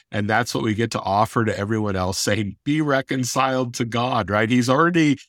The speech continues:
taken his si-, your sins upon himself on the cross.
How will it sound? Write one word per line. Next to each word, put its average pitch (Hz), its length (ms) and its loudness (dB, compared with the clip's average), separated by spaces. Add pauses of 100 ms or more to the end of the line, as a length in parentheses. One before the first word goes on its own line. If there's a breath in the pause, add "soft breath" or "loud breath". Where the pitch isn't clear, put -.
(160)
taken 156 440 2
his 127 280 2
si-, 147 280 0
your 147 260 2
sins 147 380 0
upon 151 560 -2
himself 135 640 -2
on 123 140 -2
the 120 100 -2
cross. 127 560 -2